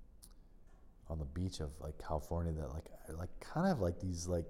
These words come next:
these little unknown places. Like, they really are. I mean, California's such a big place. I, I think people lose track of, like, how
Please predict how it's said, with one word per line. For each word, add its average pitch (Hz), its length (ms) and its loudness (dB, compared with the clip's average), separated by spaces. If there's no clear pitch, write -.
these 85 220 -2
little 143 480 8
unknown 101 380 8
places. 85 500 6
Like, 85 140 4
they 104 100 10
really 131 480 12
are. 101 340 12
I - 40 2
mean, 98 120 6
California's 107 460 10
such - 260 4
a 90 40 6
big 78 220 2
place. 71 340 0
I, 78 280 -2
I 90 40 2
think 82 220 -4
people 80 400 0
lose 85 180 -4
track 87 300 4
of, 71 60 -2
like, 76 140 0
how - 140 -4